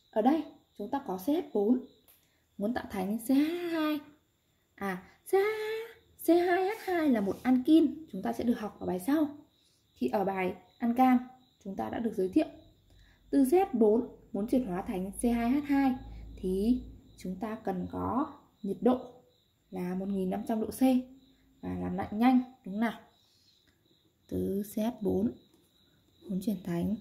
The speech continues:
C hai H hai. Đó, từ metan muốn chuyển thành acetylen, đúng nào? Thì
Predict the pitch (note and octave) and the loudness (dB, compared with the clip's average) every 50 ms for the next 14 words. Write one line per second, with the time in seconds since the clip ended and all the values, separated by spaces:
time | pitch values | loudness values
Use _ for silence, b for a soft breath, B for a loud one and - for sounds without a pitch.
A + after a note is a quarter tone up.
0 | - - - _ _ _ _ _ _ _ - - - _ _ _ _ _ _ b | -10 -20 -20 _ _ _ _ _ _ _ -20 -20 -20 _ _ _ _ _ _ b
1 | b b b b b b b b b _ _ _ _ - - - G3+ G3 G3 G3+ | b b b b b b b b b _ _ _ _ -12 -6 -4 -2 -2 0 -2
2 | G3 G3+ G#3+ A#3+ A#3+ A3+ A3+ G#3+ G#3 G#3 G#3 G3+ G#3 - - _ _ _ _ _ | -2 -2 -2 -2 -2 -2 -4 -4 -2 -2 -2 -4 -4 -8 -16 _ _ _ _ _
3 | _ _ _ _ - _ _ _ _ _ _ _ _ _ _ _ _ _ _ _ | _ _ _ _ -20 _ _ _ _ _ _ _ _ _ _ _ _ _ _ _
4 | _ _ _ _ _ _ _ - - F2+ F2+ - - b b b b b b b | _ _ _ _ _ _ _ -10 -6 -4 -4 -4 -6 b b b b b b b
5 | b b b b - F#3+ F#3+ F#3+ F#3 F3+ F#3 F3+ - G#3 G#3 G#3+ G#3+ - A3+ A#3 | b b b b -2 0 2 2 2 2 0 -2 -4 -2 -2 -2 0 0 0 2
6 | A#3+ A#3 A#3 - - - - - F#3+ G3 G3+ A#3 G3 F3+ F#3+ F3 F3 F3+ G3+ A#3 | 2 2 2 -2 -6 -18 -14 -10 -8 -4 -4 -4 -4 -4 -6 -6 -4 -6 -6 -8
7 | - - _ _ _ _ _ _ _ - - G#3 - - A3 - A3+ A3+ A#3+ C4 | -12 -16 _ _ _ _ _ _ _ -14 -14 -8 -2 -2 -2 2 4 6 6 6
8 | C#4 C#4 B3+ B3 - - - G3 F#3+ G3+ A#3 B3 B3 - - - - _ _ _ | 6 4 2 0 -2 -6 -14 -10 -4 2 2 2 2 0 -8 -20 -20 _ _ _
9 | _ _ _ _ _ _ - F#3+ F#3 F3+ F#3 G3 | _ _ _ _ _ _ -10 -8 -6 -4 -4 -6